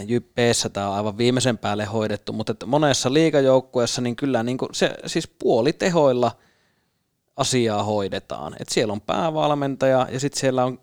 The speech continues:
aivan kiekon kerääjät, kenen ainoa tehtävä on sanoa, että tyyli, että ketkä menee kentälle. Niin ei se niinku se, sitä ei, ei hoideta ollenkaan sillä lailla mun mielestä, sitä ei rekrytoida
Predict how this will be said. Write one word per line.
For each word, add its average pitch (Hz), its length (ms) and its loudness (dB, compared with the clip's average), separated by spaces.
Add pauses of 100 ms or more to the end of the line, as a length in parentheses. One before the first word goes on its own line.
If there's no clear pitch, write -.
aivan 135 340 2
kiekon 123 400 4
kerääjät, 113 500 0
kenen 120 320 0
ainoa 123 360 4
tehtävä 107 500 -2
on 107 120 -6
sanoa, 107 360 -2
että 101 240 -6 (220)
tyyli, 101 180 -8
että 101 200 -8
ketkä 101 360 -8
menee 95 280 -8
kentälle. 92 720 -10 (400)
Niin 98 140 -10
ei 120 140 2
se 135 160 2
niinku 123 280 0
se, 117 240 -2 (500)
sitä 120 360 0
ei, 175 140 6
ei 165 240 2
hoideta 156 440 4
ollenkaan 139 520 2
sillä 123 300 -2
lailla 113 240 -2
mun 117 180 -4
mielestä, 110 260 -6
sitä 113 260 -4
ei 131 100 0
rekrytoida 151 580 2